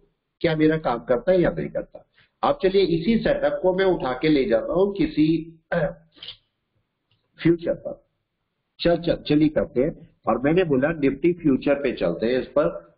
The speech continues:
देखते हैं निफ्टी future में क्या ये सेटअप काम करता है, देखने की कोशिश करते हैं। यहाँ पर पीछे से random उठा ले कहीं पर भी, ठीक है, पीछे से कहीं पर भी, ये देखिए यहाँ पर random उठा लेते हैं। जैसे ही market इसके ऊपर चलता है तो आपको एक बाय देके जाता है।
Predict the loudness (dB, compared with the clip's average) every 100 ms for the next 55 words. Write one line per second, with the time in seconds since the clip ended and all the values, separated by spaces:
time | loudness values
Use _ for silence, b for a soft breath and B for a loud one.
0 | -2 -2 2 0 2 0 -2 0 0 0
1 | -2 -2 0 -2 2 0 0 0 -2 -2
2 | -4 0 -2 0 -4 -6 -12 _ _ _
3 | _ _ _ _ _ _ _ _ _ _
4 | -2 0 -2 -6 -2 -2 0 0 -2 2
5 | 0 0 -2 0 2 0 0 -2 0 0
6 | 0 0 0 0 0 -2 -2 -2 -4 -2
7 | 2 2 0 -6 _ _ _ _ _ _
8 | -2 -2 -2 -4 -2 0 0 0 0 0
9 | 0 2 2 0 -4 -2 0 0 2 0
10 | 2 0 0 0 0 0 0 -4 B B
11 | _ -2 0 2 0 2 -2 -2 -2 -2
12 | 0 0 2 -2 0 -2 0 0 0 0
13 | 0 0 0 0 -2 -2 -2 -2 0 -2
14 | -4 -16